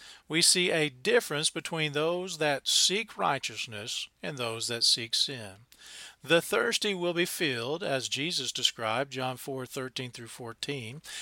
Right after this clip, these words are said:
"and conquerors will have their reward," Revelation two eleven. "But the rest shall receive their reward, the second death."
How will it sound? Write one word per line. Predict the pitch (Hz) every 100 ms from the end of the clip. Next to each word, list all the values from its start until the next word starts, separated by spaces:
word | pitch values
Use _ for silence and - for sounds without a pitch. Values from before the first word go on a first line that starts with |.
| - -
"and | 147 156 151
conquerors | - - 233 214 151 135 147 165
will | 147 147
have | 151 151 143
their | 147
reward," | 147 160 175 196 127 107
Revelation | 123 127 131 131 - 139
two | - 143
eleven. | 139 143 - - - - - - -
"But | - 151
the | 156
rest | 139 156 196 143 151 - -
shall | - 156 143
receive | 143 - 156 143 131 147 117
their | 147 247
reward, | 214 139 104 98 87 - - - - - -
the | 139
second | - - 113 - 117 110
death." | 120 104 87 -